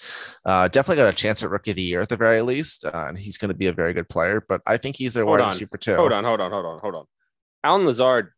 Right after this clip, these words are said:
Speaker 2: does not have more targets and more receptions every single week than Romeo Doubs. Let me just throw that out
Speaker 1: No,
Speaker 2: there.
Speaker 1: no, no, no, no, no,
Speaker 2: I
Speaker 1: no,
Speaker 2: just
Speaker 1: Alan,
Speaker 2: fact checked
Speaker 1: no, no,
Speaker 2: that.
Speaker 1: no, Trevor, Trevor, Trevor. Alan Lazard is improving in his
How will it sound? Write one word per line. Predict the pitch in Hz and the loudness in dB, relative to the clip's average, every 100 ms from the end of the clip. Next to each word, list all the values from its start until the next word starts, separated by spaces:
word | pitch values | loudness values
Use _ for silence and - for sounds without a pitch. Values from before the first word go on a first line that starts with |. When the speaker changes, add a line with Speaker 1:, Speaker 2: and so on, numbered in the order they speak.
| - | -10
Speaker 2:
does | 95 | -6
not | 113 120 95 | -4 -2 -2
have | 90 | -4
more | 95 95 | -4 -10
targets | - 101 98 87 - | -8 -6 -6 -6 -12
and | 90 | -12
more | 90 92 | -8 -8
receptions | 85 - 85 - - 87 90 - - _ _ _ | -10 -8 -6 -6 -12 -14 -16 -20 -20 _ _ _
every | 101 92 95 | -4 -2 -4
single | 101 95 87 | -4 -4 -2
week | 87 82 - - | -4 -6 -12 -8
than | 113 104 | -2 0
Romeo | 87 87 85 | 0 -2 -4
Doubs. | 82 82 - - | -6 -8 -12 -10
Let | 107 | -4
me | |
just | 120 - | -4 0
throw | 117 | 2
that | 95 | 2
out | 92 | 2
Speaker 1:
No, | 143 | 4
Speaker 2:
there. | 170 | 6
Speaker 1:
no, | 180 175 | 6 8
no, | |
no, | 165 156 139 127 147 | 6 6 6 6 6
no, | 151 | 8
no, | 156 | 8
Speaker 2:
I | |
Speaker 1:
no, | 165 | 8
Speaker 2:
just | 190 | 6
Speaker 1:
Alan, | 143 156 | 6 6
Speaker 2:
fact | - | 4
checked | - 196 | 4 6
Speaker 1:
no, | 214 | 6
no, | 226 | 6
Speaker 2:
that. | 226 | 6
Speaker 1:
no, | 226 | 6
Trevor, | - 220 196 | 6 6 6
Trevor, | 175 196 180 | 6 4 4
Trevor. | 175 143 - - | 2 2 -4 2
Alan | 143 156 151 | 4 4 2
Lazard | 139 131 135 131 - | 0 2 4 2 -2
is | 120 | -12
improving | 117 113 123 135 110 | -12 -10 -6 -4 -4
in | 101 | -8
his | 107 113 | -4 -4